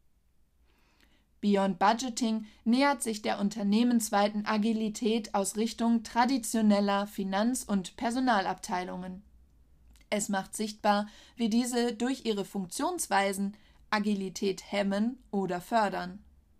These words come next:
Sein Hauptfokus liegt auf den klassischen Unterstützungsfunktionen eines Unternehmens.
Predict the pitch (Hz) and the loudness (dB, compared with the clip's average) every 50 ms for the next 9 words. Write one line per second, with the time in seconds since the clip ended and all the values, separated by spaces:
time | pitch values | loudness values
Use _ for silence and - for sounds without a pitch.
0 | _ _ _ _ _ _ _ - 196 190 185 185 180 - 202 180 - - - - | _ _ _ _ _ _ _ -4 -2 -2 -2 -2 -2 0 0 0 0 -2 -6 -4
1 | 247 233 220 220 233 226 220 - - - - - - _ 233 226 226 269 302 311 | -2 -2 0 0 -2 -2 -2 -2 -6 -10 -18 -20 -8 _ -2 0 2 2 0 0
2 | - - - - _ - 196 196 190 - - 190 180 180 175 - - - 208 220 | -4 -10 -18 -12 _ -2 -2 -2 -2 -2 -6 -6 -6 -6 -10 -10 -6 -2 0 0
3 | 254 254 - 285 269 - - 240 233 233 233 - 190 180 170 180 180 - - 226 | 0 0 -4 -6 -8 -4 -2 0 0 0 0 -2 -6 -6 -6 -8 -10 -8 -8 -8
4 | 214 214 - 233 214 214 208 214 - 220 220 208 214 - 214 208 208 208 208 214 | -8 -6 -4 -4 -4 -4 -4 -6 -6 -6 -6 -6 -4 -2 0 0 2 2 2 2
5 | 214 - - _ - - 190 180 180 185 185 - - 196 190 196 254 247 226 208 | 0 -2 -8 _ -4 -2 -2 -2 -2 -6 -8 -6 -6 -6 -6 -4 -2 0 0 0
6 | 196 185 180 175 175 175 170 165 - - - | 0 0 -2 -4 -6 -6 -8 -10 -12 -18 -20